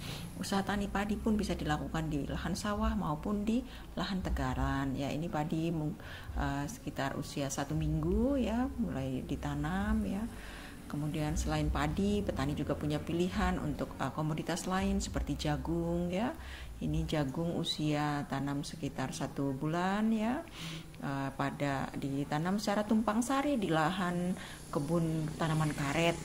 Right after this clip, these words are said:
ya. Jadi beberapa komoditas pertanian bisa dilakukan pola penanaman secara tumpang sari. Kalau padi tadi monokultur, ini jagung dengan pilihan tumpang sari pada lahan perkebunan ya.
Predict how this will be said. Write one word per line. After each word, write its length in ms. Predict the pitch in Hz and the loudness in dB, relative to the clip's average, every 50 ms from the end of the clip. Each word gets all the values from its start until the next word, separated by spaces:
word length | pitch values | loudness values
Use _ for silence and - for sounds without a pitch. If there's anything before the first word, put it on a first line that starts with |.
| - 151 | -2 0
ya. 240 | 147 143 147 151 160 | 0 0 0 0 0
Jadi 480 | 151 143 147 - 151 151 151 151 151 - - | 0 -2 -2 0 0 0 2 0 0 0 0
beberapa 640 | 151 147 143 160 156 156 156 160 160 160 156 156 160 | -2 -2 0 2 2 0 2 2 2 2 2 2 0
komoditas 460 | 170 175 190 208 226 220 233 247 - | 0 0 2 2 2 2 2 0 0
pertanian 480 | 233 226 - 226 233 233 240 254 254 220 | -2 2 4 4 6 6 6 6 6 4
bisa 240 | 170 156 160 156 | 4 2 0 0
dilakukan 640 | 156 160 156 156 151 151 - 151 - - 208 220 233 | 0 2 0 0 0 0 -2 -2 -2 0 0 2 2
pola 240 | 180 165 165 175 185 | 2 2 2 2 0
penanaman 640 | - 160 160 151 147 151 147 160 185 196 208 214 214 214 - - - - - | 0 0 0 0 0 0 0 2 2 2 2 0 0 -4 -8 -12 -14 -14 -8
secara 420 | - - - - 156 156 165 170 175 - | -8 -4 -2 0 2 2 2 2 2 0
tumpang 320 | 165 - 156 - 143 147 | -2 -2 0 0 0 0
sari. 480 | 175 - 143 139 143 147 151 139 139 139 - - - - - - | 0 0 0 0 0 0 0 0 -2 -4 -6 -10 -14 -12 -6 -2
Kalau 160 | - 156 156 | 0 0 0
padi 320 | 151 - 151 156 143 160 156 | 2 2 2 2 2 0 0
tadi 320 | - 151 151 143 160 160 | 2 2 2 2 2 2
monokultur, 800 | 156 160 160 151 156 151 - 180 180 175 180 226 240 254 262 262 | 2 2 2 2 0 0 2 2 2 2 2 4 6 8 8 8
ini 480 | - - 180 175 175 185 196 196 196 185 | 6 4 2 2 2 4 4 4 4 4
jagung 480 | - 170 156 151 143 170 180 185 185 | 4 4 2 2 2 2 4 4 4
dengan 260 | 165 139 139 147 147 143 | 4 2 2 0 0 0
pilihan 480 | 135 147 143 151 180 196 175 170 175 | 0 0 0 0 2 2 2 0 0
tumpang 320 | - 165 160 151 165 156 185 | -2 -2 -2 0 0 -2 0
sari 300 | - 190 180 185 185 185 | -2 0 0 0 0 0
pada 260 | - - 165 165 170 160 | 0 0 0 0 0 0
lahan 320 | 147 165 170 175 190 190 | 0 0 2 2 0 0
perkebunan 760 | 190 135 - 156 143 139 156 151 147 147 143 139 139 139 135 | 0 -2 0 -2 -2 0 0 0 0 0 0 0 0 -2 -2
ya. 220 | 135 135 - - | -2 -4 -4 -6